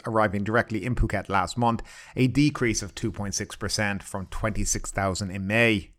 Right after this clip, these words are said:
Russian arrivals in Phuket last month were second only to Chinese nationals, who saw forty-four thousand direct arrivals in June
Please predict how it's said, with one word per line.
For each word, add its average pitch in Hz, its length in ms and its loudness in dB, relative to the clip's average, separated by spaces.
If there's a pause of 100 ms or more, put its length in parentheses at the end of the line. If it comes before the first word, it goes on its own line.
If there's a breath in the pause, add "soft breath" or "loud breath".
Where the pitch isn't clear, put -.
Russian 135 280 4
arrivals 123 360 6
in 127 120 0
Phuket 127 320 2
last 123 280 2
month 131 220 0
were 123 140 2
second 131 420 2
only 190 340 6
to 123 120 -4
Chinese 113 440 0
nationals, 101 480 -2
who 120 140 2
saw 123 240 6
forty-four 123 640 2
thousand 131 480 4
direct 104 280 -2
arrivals 98 380 -2
in 90 120 -6
June 123 360 2